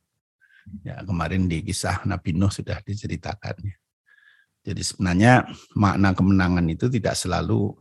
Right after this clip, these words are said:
menguasai yang lain, tetapi orang tetap konsisten di dalam nilai-nilai kebenaran itu, walaupun dia sendirian, ya. Nah, sedangkan dinamika di dalam,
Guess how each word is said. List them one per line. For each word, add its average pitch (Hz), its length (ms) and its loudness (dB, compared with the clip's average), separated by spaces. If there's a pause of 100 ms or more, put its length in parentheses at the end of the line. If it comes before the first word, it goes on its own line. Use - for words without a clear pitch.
(520)
menguasai 104 680 8
yang 87 160 0
lain, 80 360 -8
tetapi 101 640 -2 (920)
orang 98 280 2
tetap - 320 -4
konsisten 92 640 0
di 101 160 2
dalam 90 520 0 (280)
nilai-nilai 95 560 2
kebenaran 80 560 -4
itu, - 320 -10 (1120)
walaupun 80 560 -2
dia 76 640 -2
sendirian, 80 720 -4
ya. - 240 -16 (880)
Nah, 95 160 0
sedangkan 95 800 4
dinamika 104 720 10
di 104 160 4
dalam, 90 680 2